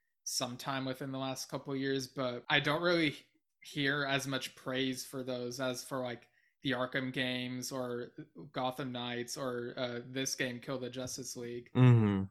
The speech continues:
Speaker 1: So, uh, I think people generally agree with that, that D C does wipe the floor when it comes to video games.
Speaker 2: Yeah. So
Speaker 1: Uh,
Speaker 2: I, I think this one's just continuing the, the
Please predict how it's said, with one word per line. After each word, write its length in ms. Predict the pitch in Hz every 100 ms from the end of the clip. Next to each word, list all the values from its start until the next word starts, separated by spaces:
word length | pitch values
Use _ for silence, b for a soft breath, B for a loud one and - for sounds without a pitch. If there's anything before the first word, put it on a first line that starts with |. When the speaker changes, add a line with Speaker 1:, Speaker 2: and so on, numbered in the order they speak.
| _ 127
Speaker 1:
So, 280 | 123 120 - _ _ _ _ _
uh, 140 | 147 160
I 100 | 156
think 220 | 196 196
people 580 | 175 170 170 165 139 127
generally 480 | - 135 139 135 123
agree 320 | 120 127 127
with 160 | 120 135
that, 200 | 120 139
that 180 | 120
D 180 | 139 127
C 260 | 127 143 123
does 420 | 131 123 123 123
wipe 260 | 131 123 -
the 120 | 127
floor 380 | - 131 123 120
when 140 | 120
it 80 | 120
comes 280 | 131 120 -
to 400 | 135 120 117 117 135
video 360 | 127 127 120
games. 520 | 120 120 120 123 - - _ -
Speaker 2:
Yeah. 560 | 107 95 92 90 92 - _ _ _ _ _ _ _ _ _ _ -
So 180 | - 101
Speaker 1:
Uh, 120 | 95
Speaker 2:
I, 460 | 92 101 110 107 107
I 40 |
think 260 | 107 104 110
this 200 | 107 -
one's 180 | 101
just 200 | 92 98
continuing 800 | - 101 - 113 107 107 107 104
the, 400 | 98 92 90 95 -
the 360 | 95 95 98